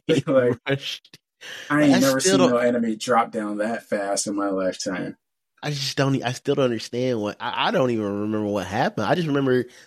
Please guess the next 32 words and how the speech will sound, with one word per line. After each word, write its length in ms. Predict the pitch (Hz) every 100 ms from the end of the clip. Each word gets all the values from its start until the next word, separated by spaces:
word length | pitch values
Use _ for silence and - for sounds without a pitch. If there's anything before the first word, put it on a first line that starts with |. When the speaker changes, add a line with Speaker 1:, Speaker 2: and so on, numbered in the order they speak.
| -
Speaker 2:
they 100 | 123
were 120 | 113
boxing 480 | 101 113 123 - 139
in 120 | 131
the 80 | 117
ring, 360 | 120 139 156 - - -
and 120 | 120
then 80 | 104
all 180 | 120
of 80 | 120
a 80 | 120
sudden 180 | 123 113
they 100 | 117
were 120 | 110
transported 580 | - 117 113 - 110 90
to 80 | 101
a 40 |
different 340 | 82 104 107 85
world, 340 | 98 101 95
and, 100 | 87
like, 240 | 85 85 - - _ _ _ -
they, 180 | 107
they 180 | 95 101
were, 80 | 113
like, 180 | 87 85
monsters 420 | 101 107 104 87
invading 500 | 90 85 90 95 82
and 120 | 82
shit. 280 | 82 80 67
And 100 | -
I'm 160 | 110 135
like, 280 | 107 90